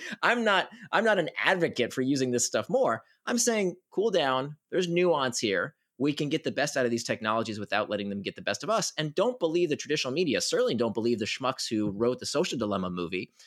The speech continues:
who did it to get attention using fear and loathing, right? They interviewed me for three hours.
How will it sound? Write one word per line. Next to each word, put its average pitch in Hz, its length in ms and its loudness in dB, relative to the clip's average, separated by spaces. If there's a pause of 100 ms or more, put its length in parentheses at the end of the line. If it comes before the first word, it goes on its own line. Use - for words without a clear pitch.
(160)
who 143 140 0
did 208 200 2
it 120 200 0 (200)
to 156 160 0
get 156 160 0
attention 110 560 -2
using 139 560 0 (260)
fear 165 600 0
and 156 100 0
loathing, 185 420 0
right? 151 220 2
They 160 100 0
interviewed 170 380 2
me 156 120 0
for 123 140 -2
three 180 320 0
hours. 87 540 -2